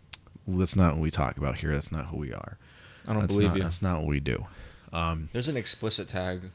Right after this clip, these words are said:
Speaker 1: There is an explicit tag on this for a reason, and it is because of, um,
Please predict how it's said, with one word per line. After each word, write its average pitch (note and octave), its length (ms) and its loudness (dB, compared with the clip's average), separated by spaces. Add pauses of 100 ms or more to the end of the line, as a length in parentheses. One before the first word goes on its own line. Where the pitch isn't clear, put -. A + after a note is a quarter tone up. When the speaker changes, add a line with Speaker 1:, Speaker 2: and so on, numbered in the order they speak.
(120)
Speaker 1:
There G2+ 160 10
is G2 120 8
an G2+ 80 6
explicit F2+ 380 6
tag E2 260 6
on E2 80 4
this D#2+ 140 6
for E2 200 4
a D#2 40 4
reason, D2+ 600 2
and D#2+ 200 2
it D#2+ 60 2
is D2 140 0
because C#2+ 400 -2
of, C2 340 -4
um, B1+ 380 -6